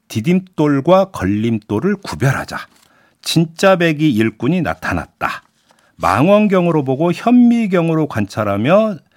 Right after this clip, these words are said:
진짜 다시 뛰는 국민의힘 등등을 준비하고 있다라는 겁니다. 두 번째, 남북 문화교류, 이산가족 상봉,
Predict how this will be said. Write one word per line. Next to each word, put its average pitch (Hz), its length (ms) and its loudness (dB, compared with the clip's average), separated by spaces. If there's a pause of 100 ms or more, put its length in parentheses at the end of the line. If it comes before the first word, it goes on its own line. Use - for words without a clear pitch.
(520)
진짜 202 600 2
다시 - 400 -6
뛰는 143 320 0
국민의힘 98 760 -2 (580)
등등을 117 640 2
준비하고 90 640 -6
있다라는 92 480 -2
겁니다. - 420 -20 (340)
두 151 160 4
번째, 123 420 2 (600)
남북 165 540 2
문화교류, 104 720 2 (120)
이산가족 156 720 0
상봉, 123 500 -2